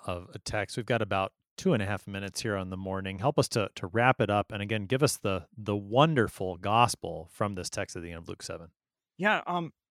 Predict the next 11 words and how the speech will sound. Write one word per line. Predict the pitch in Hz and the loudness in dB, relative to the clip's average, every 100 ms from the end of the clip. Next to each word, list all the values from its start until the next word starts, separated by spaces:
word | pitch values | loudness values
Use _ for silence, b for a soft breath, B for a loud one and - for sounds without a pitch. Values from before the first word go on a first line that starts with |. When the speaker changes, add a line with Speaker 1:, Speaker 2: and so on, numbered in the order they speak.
| _ | _
Speaker 2:
there | 170 208 | 2 4
are | 202 | 4
certain | - 269 254 | 4 0 0
passages | 202 214 202 180 170 | 0 0 0 0 0
in | 160 | 0
the | 123 | 0
Bible | 113 120 107 98 - _ _ - | 0 0 -2 -6 -12 _ _ -6
where, | 127 123 117 - | 0 0 0 -4
uh, | 120 113 110 | -4 -2 -4
you | 127 160 | -2 0
should | 165 156 131 | 2 2 0